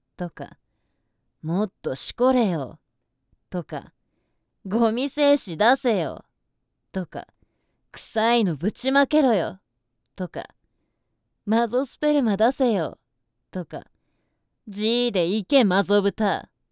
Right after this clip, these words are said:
とか、そういうシンプルな罵倒フレーズを連呼し続けます。どれをどんな風に連呼するかは、お姉さんのアドリブです。時間はだいたい五分間。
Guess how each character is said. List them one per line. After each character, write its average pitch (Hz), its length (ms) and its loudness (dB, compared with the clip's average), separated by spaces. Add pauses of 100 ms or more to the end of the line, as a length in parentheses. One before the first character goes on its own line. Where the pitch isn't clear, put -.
(440)
と 233 140 -4
か、 208 340 -6 (600)
そ 240 300 -2
う 262 80 0
い 269 140 0
う 269 40 0
シ 302 240 -6
ン 320 80 -6
プ 277 140 -4
ル 240 80 -2
な 202 100 -2
罵 160 120 -4
倒 190 280 -4
フ 208 120 -8
レ 226 120 -4
ー 220 40 -6
ズ 190 160 -8
を 156 100 -4
連 190 200 -4
呼 170 160 -8
し 156 80 -16
続 160 240 -12
け 170 140 -8
ま 185 160 -6
す。 - 240 -18 (720)
ど 190 320 -2
れ 226 180 0
を 175 140 -4
ど 214 240 2
ん 277 80 4
な 269 100 4
風 214 240 0
に 175 160 -2
連 180 200 0
呼 180 120 -8
す 175 160 -8
る 180 100 -6
か 165 200 -10
は、 131 320 -10 (580)
お 170 160 0
姉 208 180 0
さ 185 220 -6
ん 156 80 -4
の 131 140 -6
ア 131 80 -6
ド 147 100 -6
リ 185 140 -8
ブ 208 100 -10
で 226 160 -12
す。 - 220 -20 (920)
時 160 220 -10
間 254 300 -2
は 262 160 -2
だ 185 180 0
い 202 80 -2
た 208 220 -4
い 202 60 -6
五 165 180 -4
分 208 280 -6
間。 147 360 -12